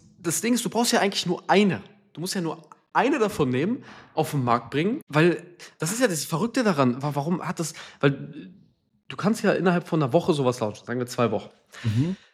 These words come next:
Speaker 1: Äh, vor allem jetzt so ein Ad-Generator.
Speaker 2: Mhm.
Speaker 1: So, wo, wo sind die? Wo sind die ganzen Startups? So, wo, wo sind diese ganzen Neugründungen? Wo sind die Leute, die so darauf gewartet haben, dass Nano Banana Pro rauskommt und dann, „Okay, Nano Banana Pro ist raus,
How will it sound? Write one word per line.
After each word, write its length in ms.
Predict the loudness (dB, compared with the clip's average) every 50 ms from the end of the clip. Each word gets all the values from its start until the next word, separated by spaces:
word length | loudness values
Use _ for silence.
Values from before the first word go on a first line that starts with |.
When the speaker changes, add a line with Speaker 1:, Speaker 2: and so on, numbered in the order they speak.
| _ _ _ _ -2
Speaker 1:
Äh, 240 | 2 2 2 2 2
vor 140 | 0 2
allem 100 | 2 4
jetzt 300 | 4 2 0 -2 -10 -10
so 200 | -6 -2 0 2
ein 160 | 2 2 0 0 -4 -10 -18 -20 -4 0
Ad-Generator. 760 | 0 0 2 2 2 4 4 2 0 -2 -2 -4 -8 -12 -12 -14 -18 _ _ -10 -6
Speaker 2:
Mhm. 200 | -4 -2 2 2
Speaker 1:
So, 300 | 4 4 4 4 2 0 -2
wo, 400 | -4 -2 -2 -4 -6 -8 -12 _ _ -14 -10 -6
wo 180 | -4 -2 2
sind 240 | 4 6 4 4 4
die? 180 | 2 0 0 0
Wo 80 | 0
sind 140 | 0 2 2
die 40 | 4
ganzen 440 | 2 2 2 0 -2 -2 -2 -4 -4
Startups? 840 | -2 0 0 2 0 -2 -4 -6 -8 -8 -8 -10 -10 -12 -14 -8
So, 220 | -4 -2 -2 -2 -2
wo, 160 | -2 -2 -2
wo 60 | 0
sind 260 | 2 2 2 2 0
diese 240 | -2 -2 0 0 2
ganzen 300 | 2 2 0 0 0 2
Neugründungen? 600 | 4 4 4 4 4 2 2 2 2 2 0 0
Wo 60 | -2
sind 180 | -2 -2 -2 0
die 40 | 0
Leute, 280 | 2 2 2 2 0
die 100 | -4 -6
so 180 | -4 -4 -4 -4 -6 -10 -20 -20 -20 _ _
darauf 360 | -12 -8 -4 0 0 0 0
gewartet 420 | -2 -2 0 2 2 2 0 -2 -2
haben, 160 | -2 -2 -2
dass 140 | -2 -2 0
Nano 160 | 0 0 2
Banana 480 | 2 2 2 4 4 6 4 4 2 2
Pro 200 | 2 2 4 4
rauskommt 460 | 4 2 0 0 -2 -2 -2 -2 -4
und 140 | -4 -2 -2
dann, 100 | -2 -2
„Okay, 220 | 0 0 2 2
Nano 180 | 2 2 2 2
Banana 200 | 2 2 2 2
Pro 180 | 2 0 0
ist 120 | 0 2 2
raus, 220 | 0 0 0 -2